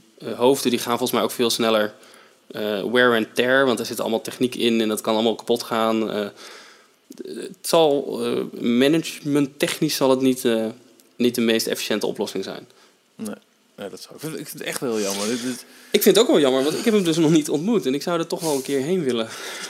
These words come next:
Speaker 2: Nou, dan heb je
Speaker 1: Dus moet
Speaker 2: nog,
Speaker 1: ik snel
Speaker 2: eh,
Speaker 1: zijn.
Speaker 2: een paar weken volgens mij.
Speaker 1: Ja.
Speaker 2: <laughs> Stuur je een kaartje?
Speaker 1: Ik, eh, ik ga mijn best doen. <laughs>
Speaker 2: Vet sympathiek. <laughs> Ehm, eh, dat zijn eigenlijk de Orlando-dingen volgens mij voor deze week.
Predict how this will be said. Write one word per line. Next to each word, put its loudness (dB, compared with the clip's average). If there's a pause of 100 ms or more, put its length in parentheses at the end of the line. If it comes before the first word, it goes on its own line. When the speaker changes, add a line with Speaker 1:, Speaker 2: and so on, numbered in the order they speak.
(120)
Speaker 2:
Nou, -2 (100)
dan -4
heb -8
je -6
Speaker 1:
Dus -
moet 2
Speaker 2:
nog, -4
Speaker 1:
ik -6
snel 0
Speaker 2:
eh, 4
Speaker 1:
zijn. 0
Speaker 2:
een -2
paar 2
weken 0
volgens -6
mij. -4 (120)
Speaker 1:
Ja. 2 (640)
Speaker 2:
<laughs> -10
Stuur -4
je 0
een 0
kaartje? 0 (720)
Speaker 1:
Ik, -2
eh, 2
ik -6
ga -10
mijn -6
best -2
doen. -8 (380)
<laughs> -2
Speaker 2:
Vet 0
sympathiek. -4 (480)
<laughs> 0 (1500)
Ehm, 4 (760)
eh, -4
dat -4
zijn -8
eigenlijk -4
de -12
Orlando-dingen -6
volgens -12
mij -10
voor -16
deze -10
week. -10